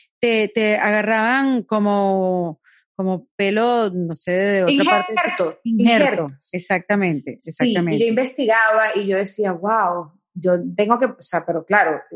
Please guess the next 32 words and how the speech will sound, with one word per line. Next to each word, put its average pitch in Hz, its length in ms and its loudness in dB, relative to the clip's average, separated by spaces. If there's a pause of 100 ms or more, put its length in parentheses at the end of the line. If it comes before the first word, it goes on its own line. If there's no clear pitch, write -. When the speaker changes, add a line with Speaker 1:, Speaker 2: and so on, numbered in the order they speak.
(200)
Speaker 2:
eso - 220 -14
debe 165 120 -2
ser 185 160 -2
una 226 160 0
cosa 233 260 -2
sumamente 240 760 2
dolorosa, 220 480 2
sobre 208 220 0
todo 175 320 0 (140)
para 220 180 4
alguien 185 180 2
como 208 180 0
yo 175 160 4
que 170 100 2
tiene 170 180 -2
alopecia 190 420 2
universal, 185 680 2 (240)
que 170 120 0
es - 120 -16
que 175 100 -2
esto 196 280 0
Speaker 1:
Para, 175 380 2
Speaker 2:
todo 175 220 4
Speaker 1:
ah, 185 40 6
Speaker 2:
al- 185 80 2
Speaker 1:
claro, 175 560 -2
claro, 156 400 -2
claro, 160 360 -2
para 151 260 -6
todo 170 400 2
el 180 200 -4
pelo. 165 440 0